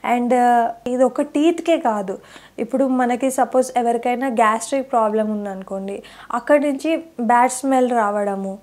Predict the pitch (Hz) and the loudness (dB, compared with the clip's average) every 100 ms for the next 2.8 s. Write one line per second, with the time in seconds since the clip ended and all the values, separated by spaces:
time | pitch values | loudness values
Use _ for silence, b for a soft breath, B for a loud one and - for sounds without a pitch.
0 | B B - 254 254 269 262 285 285 269 | B B 0 2 2 2 2 0 0 -2
1 | 247 240 233 247 269 269 233 226 240 254 | -2 -2 -2 -2 -2 0 0 0 0 2
2 | 240 240 233 220 208 208 196 196 | 4 4 2 -2 -4 -6 -8 -10